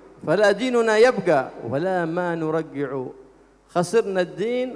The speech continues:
وخسرنا الدنيا، لأن النجاة في اتباع الحبيب المصطفى محمد صلى الله عليه وسلم. فكيف تكون الوسطية والاعتدال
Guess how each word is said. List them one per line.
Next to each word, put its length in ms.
وخسرنا 560
الدنيا، 960
لأن 400
النجاة 600
في 60
اتباع 420
الحبيب 440
المصطفى 440
محمد 680
صلى 300
الله 480
عليه 200
وسلم. 280
فكيف 340
تكون 440
الوسطية 640
والاعتدال 840